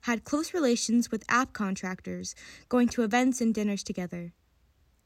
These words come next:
They say it could have been a risk for conflict of interest. Trudeau says the C B S A is also launching an internal audit to investigate the contracting of the agency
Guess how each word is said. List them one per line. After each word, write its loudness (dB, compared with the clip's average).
They 2
say 2
it -2
could 0
have 2
been 2
a 0
risk -2
for -6
conflict -4
of -6
interest. -8
Trudeau 2
says 2
the -6
C 4
B 6
S -2
A -2
is -8
also 2
launching -4
an -2
internal -2
audit -6
to -6
investigate -4
the -8
contracting -2
of 2
the -2
agency -4